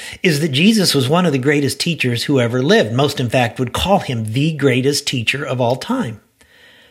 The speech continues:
Even two thousand years later, he's still captivating people with his teaching. Now, a mark of a great teacher is that people are drawn to what they have to say. And multitudes of people, thousands of people, sometimes as many as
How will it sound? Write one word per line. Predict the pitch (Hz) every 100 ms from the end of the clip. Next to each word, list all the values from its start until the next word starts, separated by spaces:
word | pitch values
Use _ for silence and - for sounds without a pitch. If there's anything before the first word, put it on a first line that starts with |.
| _ _ _ 185
Even | 175 170
two | - 151
thousand | 175 156 147 151
years | 151 139
later, | 196 135 139
he's | 139 156 -
still | - 202 190
captivating | - 180 185 185 135 127 135
people | 131 127 143
with | 143 131
his | 170 -
teaching. | 262 262 - 131 _ _ _ - - _ _ - - - - - - -
Now, | 185 175
a | 160
mark | 160 196 277 320
of | 330 214
a |
great | 156 156 170 -
teacher | 156 131 - 143 - - _ _ _
is | 139 127
that | 139 156
people | - 180 175
are | 156
drawn | 131 147 135 117 104 98
to | 120
what | 104
they | 107 104
have | 104
to | 104
say. | - - 110 -
And | 131 139
multitudes | 156 180 180 139 135 107
of | 117
people, | 131 113
thousands | 107 156 175 196 143 110
of | 110
people, | 135 127 120
sometimes | - 202 202 127 113
as | 113
many | 123 131 139
as | 110